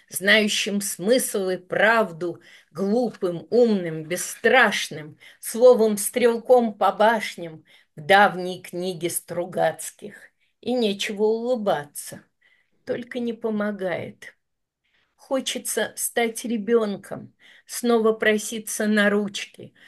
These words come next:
плакать долго и громко, видя чёрные кучки чьей-то недавней жизни. И ведь уже не развидишь, не спрячешься, нету мамы. Что же со мною будет? Что же со всеми нами?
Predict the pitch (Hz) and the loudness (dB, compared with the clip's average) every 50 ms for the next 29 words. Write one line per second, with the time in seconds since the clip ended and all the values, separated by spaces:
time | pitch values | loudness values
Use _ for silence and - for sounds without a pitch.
0 | - - _ _ - 220 233 247 240 240 240 - 185 165 160 165 165 208 233 247 | -20 -20 _ _ 0 4 6 6 6 4 2 -4 -10 -12 -10 -2 2 4 4 4
1 | 240 202 202 226 226 226 208 180 208 208 208 208 185 170 165 160 - - 170 - | 2 0 -4 -6 -6 -6 -4 -2 -2 0 0 0 -2 -2 -4 -8 -10 -12 -12 -12
2 | 190 - _ - - _ _ _ - 190 208 220 202 180 208 208 208 - 240 220 | -12 -14 _ -20 -20 _ _ _ -8 -6 -4 -4 -2 -2 -4 -4 -2 0 2 2
3 | 214 202 196 202 202 202 202 202 202 - 240 220 220 214 - - - - 190 190 | 2 2 0 -2 -2 -2 -2 -4 -6 -6 -8 -6 -6 -6 -8 -8 -10 -12 -12 -10
4 | - - - 208 208 208 202 202 - 202 202 202 208 196 180 202 190 190 180 190 | -10 -8 -4 -4 -4 -4 -4 -4 -4 -2 -2 0 -2 0 2 2 4 4 2 0
5 | 190 196 202 202 196 185 185 202 185 156 143 147 156 - - 185 185 - _ _ | -4 -4 -4 -4 -4 -4 -4 -6 -6 -6 -8 -12 -14 -16 -16 -16 -18 -20 _ _
6 | - - _ _ _ - 196 175 196 196 196 - 196 165 190 196 190 190 190 185 | -20 -20 _ _ _ -8 -6 -6 -6 -6 -4 -6 -6 -2 -2 -2 0 0 0 2
7 | 180 180 170 170 165 175 180 175 202 240 254 202 151 160 156 160 - - - _ | 4 4 2 2 0 -6 -8 -8 -8 -6 -8 -6 -8 -8 -8 -6 -8 -10 -12 _
8 | _ _ _ - 185 185 180 - - - - 180 190 202 226 247 240 240 - - | _ _ _ -10 -6 -4 -4 -4 -4 -2 2 4 6 8 6 6 4 2 -2 -6
9 | 165 - - - - 165 147 160 175 185 202 226 240 240 - 254 226 214 220 220 | -8 -8 -10 -10 -10 -10 -12 -8 -2 0 0 0 0 0 -2 0 0 2 0 0
10 | 233 233 190 156 139 - - - _ _ _ _ _ _ _ _ - - - - | -2 -2 -4 -6 -8 -14 -16 -20 _ _ _ _ _ _ _ _ -14 -14 -4 0
11 | 240 254 240 254 240 - - 254 247 247 254 254 254 262 262 262 240 220 254 269 | 0 2 2 0 -2 -4 -4 -2 -2 0 0 0 0 0 0 -2 -2 -4 -6 -4
12 | 247 233 214 151 156 - - - - - - - 254 247 247 240 247 240 - - | -4 -4 -4 -4 -6 -8 -8 -10 -14 -14 -4 0 2 2 2 2 -2 -2 -2 -2
13 | 247 240 - - - - 254 247 247 247 247 247 247 247 247 - - - - - | -2 -2 -4 -8 -8 -6 -4 -4 -4 -4 -4 -4 -4 -4 -4 -4 -6 -6 -8 -12
14 | - - - | -16 -20 -20